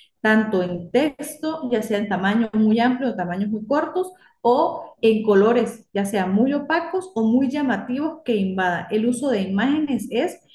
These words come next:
sumamente cuidadoso. Recuerde que las imágenes dentro de los organizadores o dentro de los mapas conceptuales específicamente juegan un papel fundamental y es dar direccionalidad, algo así como las plazas dentro de una ciudad o dentro de un pueblo,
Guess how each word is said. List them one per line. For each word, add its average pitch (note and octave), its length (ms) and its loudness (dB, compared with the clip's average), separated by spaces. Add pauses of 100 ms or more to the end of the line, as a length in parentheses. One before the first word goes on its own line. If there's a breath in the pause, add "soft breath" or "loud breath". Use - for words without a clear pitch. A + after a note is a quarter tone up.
(160 soft breath)
sumamente D#4+ 680 0
cuidadoso. A3 720 0
Recuerde G#3+ 380 -2
que A#3+ 100 -4
las F#3+ 160 0
imágenes G#3+ 360 2
dentro G3 240 -2
de F#3 60 -2
los F3+ 60 -2
organizadores E3+ 800 -2 (300 loud breath)
o F#3 80 -2
dentro F3+ 220 0
de D3 60 2
los E3+ 120 -2
mapas A3 280 -2
conceptuales C#4+ 680 -2
específicamente C#4 1000 -2 (480 loud breath)
juegan D4+ 380 2
un C#4+ 120 0
papel D4 340 0
fundamental C4 640 0
y B3+ 60 2
es A#3+ 140 0
dar B3+ 340 2
direccionalidad, D4 1000 2
algo A#3 180 2
así C4 180 -2
como B3+ 220 0
las F#3 180 0
plazas B3+ 300 -2
dentro G3 280 0
de F3+ 120 0
una A3+ 140 -2
ciudad A#3 420 -2
o A3+ 40 -2
dentro F#3+ 240 -2
de F#3+ 80 -4
un G3 60 -4
pueblo, F#4+ 280 4